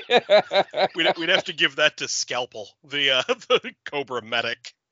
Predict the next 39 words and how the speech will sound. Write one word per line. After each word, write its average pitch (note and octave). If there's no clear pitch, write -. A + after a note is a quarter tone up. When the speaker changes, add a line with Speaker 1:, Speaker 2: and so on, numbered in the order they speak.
Speaker 1:
Please A3
make F3
a D#3
classified C#3+
of A#2
Scalpel. A#2+
Speaker 2:
Yep. A#2+
Speaker 1:
Like, D3+
of D#3+
all D#3+
the C3+
characters C3+
from B2
the A2
Valor G#2+
versus A2
Venom G#2+
era, G2+
he A2
was, A#2
like, A2
the G#2+
coolest G#2
new G2
one G2
to -
me. -
Speaker 2:
Oh, A2
he A2
was F#2+
so F#2+
rad. F2
Speaker 1:
I A#2+
just G#2
love A2
the A2
concept G2+
of F#2+
him. F#2+